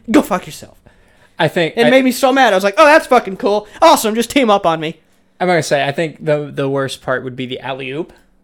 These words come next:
Speaker 1: It was an alley-oop! That's exactly what I said. I was like, "Oh, just alley-oop me. It's all good." And I was super pissy the whole rest of the night.
Speaker 2: Yeah.
Speaker 1: They definitely talk shit about me towards that.
Speaker 2: Oh, yeah, for sure.
Speaker 1: I
Speaker 2: No.
Speaker 1: am probably a little bit of a sore loser, but I'm even sorer when shit like that happens.
Speaker 2: No, I get it.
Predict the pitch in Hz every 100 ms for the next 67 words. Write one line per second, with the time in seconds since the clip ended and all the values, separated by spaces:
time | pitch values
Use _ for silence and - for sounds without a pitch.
0 | - 359 330 370 - 403 - 370 359 302
1 | 392 349 320 339 269 233 269 240 214 233
2 | 240 233 240 220 220 233 226 208 208 233
3 | - _ _ _ _ 196 208 185 254 240
4 | 190 214 208 220 202 208 196 165 156 151
5 | 151 - 381 - - 180 180 175 143 -
6 | 131 - 120 104 107 _ 160 - 98 85
7 | 85 78 - 320 180 147 180 - 131 -
8 | - 180 180 160 202 233 226 220 208 208
9 | 208 208 208 196 202 180 180 180 196 156
10 | 147 135 135 - 180 156 110 - 139 143
11 | 180 214 - _ _ _ 135 123 131 175
12 | 127 139 127 110 - 85 - - - -
13 | 233 190 156 -